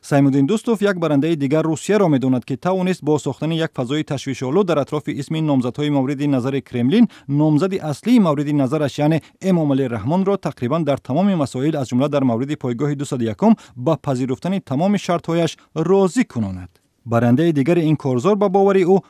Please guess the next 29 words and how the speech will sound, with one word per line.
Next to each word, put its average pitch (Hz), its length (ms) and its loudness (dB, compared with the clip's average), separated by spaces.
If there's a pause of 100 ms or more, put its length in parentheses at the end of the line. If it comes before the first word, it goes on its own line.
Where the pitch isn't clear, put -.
فیسبوک 165 560 0
بود 139 220 -4
که 147 120 -2
یک 147 160 2
فضای 147 400 -2
کاملاً 143 400 0
دیگر 139 380 0
و 143 160 0
پربحث 143 480 -4
و 160 60 -2
پررقابت 139 680 -2
پیش 170 240 -2
از 151 120 -2
انتخابات 151 500 -2
تاجیکستان 147 680 -2
را 156 100 0
به 143 180 -2
نمایش 170 540 0
گذاشت. 110 340 -6 (180)
کارزاری 139 400 0
که 185 240 -4
از 139 140 -6
آنچه 175 240 -2 (280)
در 156 140 2
داخل 151 440 0
تاجیکستان 143 600 -2
و 123 80 0
جامعهٔ 131 440 0
اکثراً 147 360 0